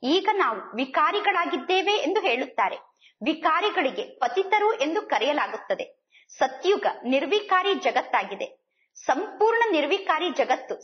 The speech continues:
ಸತ್ಯುಗ ಆಗಿದೆ. ಸತ್ಯುಗದಲ್ಲಿ ಯೋಗದ ಶಕ್ತಿಯಿಂದ ಮಕ್ಕಳು ಜನ್ಮವನ್ನು ಪಡೆದುಕೊಳ್ಳುತ್ತಾರೆ. ಸತ್ಯುಗದಲ್ಲಿ ವಿಕಾರ ಇರುವುದೇ ಇಲ್ಲ, ದೇಹಾಭಿಮಾನ ಕೂಡ ಇರುವುದಿಲ್ಲ.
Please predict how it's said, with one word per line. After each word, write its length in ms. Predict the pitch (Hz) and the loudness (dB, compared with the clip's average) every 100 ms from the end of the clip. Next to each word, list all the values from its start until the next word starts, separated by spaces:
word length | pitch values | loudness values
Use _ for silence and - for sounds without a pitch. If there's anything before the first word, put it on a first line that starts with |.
| - | -4
ಸತ್ಯುಗ 420 | 262 - 359 381 | -4 0 0 2
ಆಗಿದೆ. 480 | 214 196 190 - - _ _ _ _ _ - | 0 -4 -10 -12 -14 _ _ _ _ _ -2
ಸತ್ಯುಗದಲ್ಲಿ 880 | 269 269 - 415 403 240 220 175 226 | -2 -2 2 4 4 0 -2 -4 2
ಯೋಗದ 340 | 269 349 440 466 - | 4 4 2 2 0
ಶಕ್ತಿಯಿಂದ 520 | - - - 320 262 160 - | -2 -4 -2 0 0 -2 -4
ಮಕ್ಕಳು 380 | 226 - - 403 | -2 -2 2 0
ಜನ್ಮವನ್ನು 640 | 285 262 254 381 415 427 415 | 2 0 2 2 2 0 -2
ಪಡೆದುಕೊಳ್ಳುತ್ತಾರೆ. 1120 | 233 247 339 220 226 - 196 - - _ _ - | 0 -2 0 -2 -2 -2 -4 -4 -8 _ _ -2
ಸತ್ಯುಗದಲ್ಲಿ 680 | 254 254 - 415 440 427 415 | -2 -2 2 2 4 2 2
ವಿಕಾರ 420 | 262 269 320 311 | 0 -2 0 2
ಇರುವುದೇ 520 | 381 - 262 277 285 311 | 2 0 -2 0 0 -2
ಇಲ್ಲ, 180 | 190 - - - _ - 175 | -2 -8 -10 -20 _ -16 0
ದೇಹಾಭಿಮಾನ 760 | 247 262 262 233 381 415 381 403 427 | 2 2 2 0 0 0 2 2 0
ಕೂಡ 160 | - 415 330 | 2 2 2
ಇರುವುದಿಲ್ಲ. 500 | 254 240 262 208 | 0 -2 -4 -6